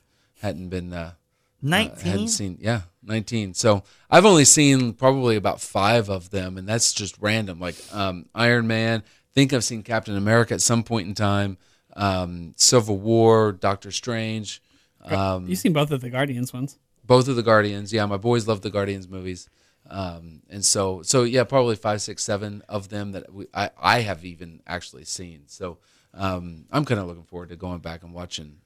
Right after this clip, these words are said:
Speaker 1: all of them in succession.
Speaker 2: Well,
Speaker 1: Like
Speaker 2: and
Speaker 1: that.
Speaker 2: you, I, I'm gonna tell you right now, your, uh,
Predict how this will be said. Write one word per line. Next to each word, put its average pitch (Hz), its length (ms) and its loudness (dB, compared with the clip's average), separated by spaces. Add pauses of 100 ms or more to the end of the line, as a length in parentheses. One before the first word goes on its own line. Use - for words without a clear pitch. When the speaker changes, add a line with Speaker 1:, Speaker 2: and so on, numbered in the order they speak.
Speaker 1:
all 95 240 -4
of 92 100 -8
them 92 140 -16
in 85 120 -16
succession. 82 680 -6 (560)
Speaker 2:
Well, 139 180 4
Speaker 1:
Like 131 160 2
Speaker 2:
and 127 120 -2
Speaker 1:
that. 127 80 -2
Speaker 2:
you, 165 180 2
I, 127 180 4
I'm - 80 -10
gonna 131 220 0
tell 117 180 2
you 104 100 2
right 85 140 -2
now, 87 380 -4
your, 127 640 0
uh, 98 680 0